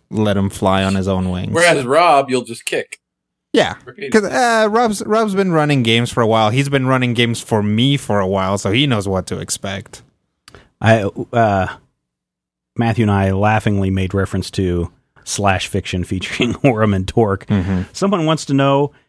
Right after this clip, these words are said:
Speaker 3: "Has anyone written any Critical Hit fan fiction? Where can I find it?" Lord knows if any exists, and I don't,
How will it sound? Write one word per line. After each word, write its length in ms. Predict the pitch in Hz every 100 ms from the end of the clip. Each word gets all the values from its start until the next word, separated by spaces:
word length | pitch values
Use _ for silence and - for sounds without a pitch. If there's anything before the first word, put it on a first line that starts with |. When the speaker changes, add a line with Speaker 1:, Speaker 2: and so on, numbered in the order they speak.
| -
Speaker 3:
"Has 220 | 147 131
anyone 380 | - 226 208 180
written 240 | 156 196 165
any 180 | 180
Critical 400 | 170 - 185 170
Hit 160 | 151 214
fan 340 | - 180 269 240
fiction? 440 | 180 - 120 92
Where 220 | 139 247
can 140 | - 226
I 100 | 208
find 380 | - 254 359 175
it?" 240 | - - _ _ _ _ _ -
Lord 400 | 87 107 143 139
knows 640 | 139 120 98 90 90 - - _ _
if 160 | 107 104
any 180 | 107 104
exists, 500 | 98 92 113 - -
and 160 | 107
I 180 | 98 98
don't, 500 | 92 90 92 95 107